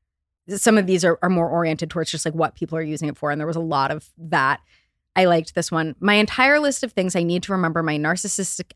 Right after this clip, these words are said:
ex actually did. So every time I miss him, I will remember what actually happened."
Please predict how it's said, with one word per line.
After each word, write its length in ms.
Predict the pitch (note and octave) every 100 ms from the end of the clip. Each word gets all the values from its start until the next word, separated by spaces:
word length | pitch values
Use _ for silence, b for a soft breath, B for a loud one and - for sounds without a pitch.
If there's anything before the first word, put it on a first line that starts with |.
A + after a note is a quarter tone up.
| -
ex 260 | D#3+ - - -
actually 400 | F3 - G#3 G3
did. 200 | D3+ D3+
So 140 | D#3 -
every 240 | F3+ F#3+
time 200 | F3+ F#3
I 80 | F3+
miss 200 | E3 C#3+
him, 120 | D#3
I 140 | - D#3+
will 140 | E3+
remember 340 | E3 E3 D#3+ D#3+
what 280 | E3 D3+ -
actually 380 | D3+ - - C#3+
happened." 440 | - - - F3+